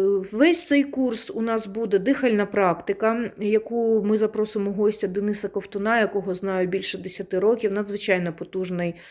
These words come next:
е, хлопчина, який нам допоможе побороти власний мозок і його саботаж. Якщо у нас буде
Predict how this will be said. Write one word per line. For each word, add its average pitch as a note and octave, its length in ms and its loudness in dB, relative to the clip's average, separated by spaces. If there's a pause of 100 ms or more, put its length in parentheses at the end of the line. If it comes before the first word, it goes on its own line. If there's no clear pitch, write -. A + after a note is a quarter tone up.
(320)
е, E3 480 2
хлопчина, B3 600 0
який G3+ 520 0
нам F#3 300 0
допоможе G3 800 2 (420)
побороти B3+ 580 4
власний A3+ 480 2
мозок A3+ 540 2
і G#3+ 40 0
його G#3+ 260 2
саботаж. G#3 720 -2 (400)
Якщо A3 300 2
у D4+ 40 4
нас A#3+ 180 2
буде G#3 540 2